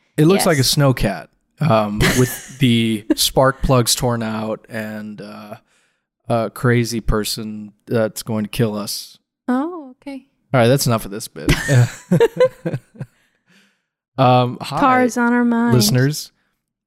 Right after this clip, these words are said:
Speaker 1: We, we do have cars on our mind, and unlike Wendy in the film we're gonna be talking about
Speaker 2: <laughs>
Speaker 1: this week,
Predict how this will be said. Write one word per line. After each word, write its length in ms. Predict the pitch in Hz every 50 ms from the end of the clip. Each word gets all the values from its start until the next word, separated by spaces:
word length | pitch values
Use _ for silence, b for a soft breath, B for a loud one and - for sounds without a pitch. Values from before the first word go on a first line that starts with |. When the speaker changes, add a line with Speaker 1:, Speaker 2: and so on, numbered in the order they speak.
| -
Speaker 1:
We, 220 | 120 117 123 120 123
we 160 | 135 131 123
do 140 | 120 143 143
have 140 | 139 117 -
cars 320 | - 127 117 117 110 101
on 100 | 110 107
our 80 | 104 104
mind, 480 | 104 107 104 104 107 107 104 104 - _
and 300 | - 117 110 107 107 104 _ _ _ _ _ _ _ _ _ _
unlike 480 | - 127 123 117 113 110 110 104 - -
Wendy 580 | 110 113 117 117 110 110 101 101 107 107 _ _
in 200 | - - 113 110
the 80 | 107 104
film 300 | - - 120 113 107 107
we're 120 | 104 107 107
gonna 160 | 113 107 104
be 100 | 104 104
talking 360 | - - 110 107 104 - -
about 400 | - - 320 - - - 269 -
Speaker 2:
<laughs> 20 | -
Speaker 1:
this 240 | 131 127 - -
week, 400 | - - - - 98 _ - _